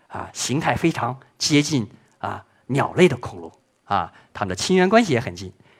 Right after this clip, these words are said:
它们呢，最早就是出现在咱们中国一点六亿年前，啊，出现在辽-，它们的化石发现在辽宁一带，啊，它们身上有很漂亮的羽毛。可实际上羽毛的演化呢，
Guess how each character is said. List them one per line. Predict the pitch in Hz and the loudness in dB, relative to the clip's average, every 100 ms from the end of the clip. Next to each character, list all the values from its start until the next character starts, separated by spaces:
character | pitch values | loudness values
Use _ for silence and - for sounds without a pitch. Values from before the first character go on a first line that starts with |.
| _ _ - | _ _ -10
它 | - 143 | 4 6
们 | 143 | 6
呢， | 123 117 | 2 2
最 | - 254 180 | 0 4 4
早 | 123 82 80 _ _ | 4 -6 -8 _ _
就 | - 113 | -8 -8
是 | 98 | -8
出 | - 131 | -10 -6
现 | 123 113 | 0 0
在 | 95 | 0
咱 | 92 | -2
们 | 107 127 | -4 2
中 | 247 226 | 4 4
国 | 120 - _ _ | 2 -10 _ _
一 | 135 131 | -6 -2
点 | 87 | 0
六 | 104 160 | 4 2
亿 | 117 | 2
年 | 92 92 | -4 -6
前， | - 87 - _ _ | -8 -12 -16 _ _
啊， | 95 87 - _ _ | -4 -4 -6 _ _
出 | - - | -20 -14
现 | 110 98 | -8 -4
在 | 92 | -2
辽-， | 92 107 135 - | 0 0 0 -6
它 | 107 | -12
们 | |
的 | 104 | -6
化 | - 131 | 2 2
石 | - 113 | 2 0
发 | 127 | 2
现 | 117 | 2
在 | 110 | 0
辽 | 95 95 | 0 0
宁 | 127 92 | -2 -4
一 | 90 | -10
带， | - - _ _ _ _ | -14 -16 _ _ _ _
啊， | - - _ - _ | -18 -18 _ -20 _
它 | - 147 | 2 2
们 | |
身 | 143 180 | 8 8
上 | 170 143 | 8 6
有 | 127 | 4
很 | - - 131 98 | 0 4 4 2
漂 | - - 240 | 0 8 8
亮 | 147 | 8
的 | 107 | 2
羽 | 90 | -6
毛。 | 85 80 _ _ _ _ | -12 -16 _ _ _ _
可 | - 165 | 4 6
实 | - | 6
际 | 247 | 10
上 | 311 | 10
羽 | 208 147 120 | 10 2 2
毛 | 147 | 6
的 | 294 | 6
演 | 220 - | 6 4
化 | - 175 | 8 8
呢， | 131 107 | 8 0